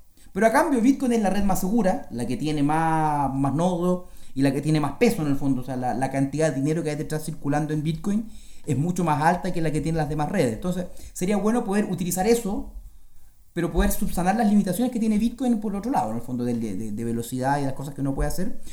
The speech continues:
mediante poder, tus Bitcoins, poder gastarlos en otra aplicación, por ejemplo. Un, por ejemplo, en un contrato inteligente de Ethereum, yo te digo, te compro un celular, entonces te lo pago como con Bitcoins, y tenemos un contrato de custodia que aplica, oye, sé que,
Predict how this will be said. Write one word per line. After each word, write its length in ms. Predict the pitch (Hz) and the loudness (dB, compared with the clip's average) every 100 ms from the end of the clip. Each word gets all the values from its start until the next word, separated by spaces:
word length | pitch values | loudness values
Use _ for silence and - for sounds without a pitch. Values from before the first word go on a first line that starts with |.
| - | -6
mediante 420 | - 190 214 233 208 | 0 2 2 2 0
poder, 460 | 196 202 196 - - - | 0 0 0 -4 -10 -4
tus 220 | - 226 175 | 2 4 4
Bitcoins, 480 | 233 - 196 269 - - | 2 4 4 2 0 -12
poder 240 | - 185 185 | -2 -2 0
gastarlos 440 | 180 - 196 202 | -2 2 2 4
en 100 | 185 | 2
otra 140 | 190 180 | 0 -2
aplicación, 400 | 160 151 135 120 | -2 -2 -4 -6
por 140 | - | -12
ejemplo. 220 | - - - - | -18 -16 -14 -6
Un, 320 | 120 117 113 | -6 -4 -6
por 100 | 117 | -8
ejemplo, 240 | 117 120 123 | -6 -4 -2
en 60 | |
un 60 | 135 | 0
contrato 260 | 139 139 147 | -2 -2 -2
inteligente 460 | 139 139 147 143 | -2 -2 -2 -4
de 40 | 143 | -2
Ethereum, 380 | 190 208 240 - - - - - | 0 2 0 -4 -8 -8 -10 -2
yo 100 | 139 | 0
te 100 | 143 | 2
digo, 440 | 151 147 147 131 | 0 0 0 -2
te 120 | - | -2
compro 300 | 135 156 156 | 2 2 2
un 100 | 143 | 0
celular, 420 | 143 175 254 - - | 0 4 4 4 -4
entonces 320 | 139 151 139 | -4 -6 -6
te 60 | 151 | -4
lo 100 | 151 | -2
pago 220 | 160 165 | 0 -2
como 220 | 175 190 | -2 -4
con 140 | 170 160 | -2 -2
Bitcoins, 440 | 214 220 220 - - - - - - | -2 0 -2 -2 -6 -10 -14 -18 -10
y 80 | 127 | -2
tenemos 240 | 143 151 | 0 0
un 80 | 147 | 0
contrato 260 | 143 151 147 | -2 -2 -2
de 60 | |
custodia 520 | 139 - 190 180 175 151 | -4 -2 0 2 0 0
que 60 | |
aplica, 260 | 143 151 147 | -4 -4 -4
oye, 240 | 147 139 | -2 -4
sé 200 | - 113 | -4 -12
que, 280 | - 117 92 | -12 -10 -10